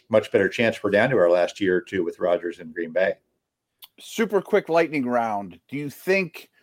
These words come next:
Speaker 2: Rodgers is a Packer in two thousand twenty-one? And do you think Antonio Brown is a football player in two thousand twenty?
Speaker 1: I think Antonio Ba-, Brown is probably a football player in two thousand twenty,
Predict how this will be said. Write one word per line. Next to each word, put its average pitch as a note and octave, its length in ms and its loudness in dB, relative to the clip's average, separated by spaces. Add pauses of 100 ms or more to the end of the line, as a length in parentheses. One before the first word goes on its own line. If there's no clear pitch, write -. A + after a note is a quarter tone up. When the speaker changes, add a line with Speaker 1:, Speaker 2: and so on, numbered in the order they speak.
(400)
Speaker 2:
Rodgers D#3 560 4
is C3 140 -4
a C3 80 0
Packer D3 600 -4
in A#2+ 160 -4
two C3+ 200 -4
thousand A#2+ 420 0
twenty-one? C#3+ 760 0
And B2+ 180 0
do B2 60 2
you A#2+ 60 4
think C3+ 260 -2
Antonio B2+ 560 2
Brown A#2+ 560 2
is G#2+ 160 -4
a G2 40 -4
football A#2+ 380 0
player A2+ 360 2
in G2+ 80 -4
two A2 160 -6
thousand G2 320 0
twenty? E2+ 400 -8 (180)
Speaker 1:
I - 880 -20
think A3 140 2
Antonio E3 360 6
Ba-, C#3 280 6
Brown C3+ 240 6
is A#2 120 0
probably B2+ 540 2
a A2 40 4
football A#2+ 380 0
player A#2 360 0
in G#2 80 -6
two A2+ 120 -10
thousand G#2+ 280 2
twenty, C#3 600 -2